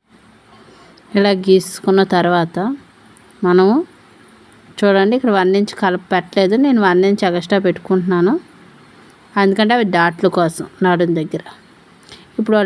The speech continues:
లైన్ గీసుకోవాలండి. ఒక లైన్ గీసుకున్న తర్వాత మనకి టూ ఇంచెస్ ఖర్చు కావాలంటే టూ ఇంచెస్ పెట్టుకోవచ్చు, లేకపోతే వన్ అండ్ హాఫ్ అయినా పెట్టుకోవచ్చు. నేను ఈ బ్లౌజ్కి వన్ అండ్ హాఫ్ పెడుతున్నానండి, క్లాత్ సరిపోదు. చూసారు కదా, ఇలా వన్ అండ్ హాఫ్ ఇంచ్ పెట్టుకుంటే ఖర్చు సరిపోతుంది. టూ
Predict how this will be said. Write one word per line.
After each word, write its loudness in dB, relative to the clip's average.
లైన్ 0
గీసుకోవాలండి. 0
ఒక -2
లైన్ 2
గీసుకున్న 0
తర్వాత 0
మనకి 2
టూ 4
ఇంచెస్ -2
ఖర్చు -2
కావాలంటే -2
టూ 4
ఇంచెస్ -2
పెట్టుకోవచ్చు, -2
లేకపోతే 0
వన్ 2
అండ్ 2
హాఫ్ -4
అయినా -2
పెట్టుకోవచ్చు. -2
నేను 2
ఈ 2
బ్లౌజ్కి 2
వన్ 2
అండ్ 2
హాఫ్ -4
పెడుతున్నానండి, 0
క్లాత్ 0
సరిపోదు. -2
చూసారు -2
కదా, 0
ఇలా 0
వన్ 0
అండ్ 0
హాఫ్ -4
ఇంచ్ -4
పెట్టుకుంటే 2
ఖర్చు -6
సరిపోతుంది. -2
టూ 4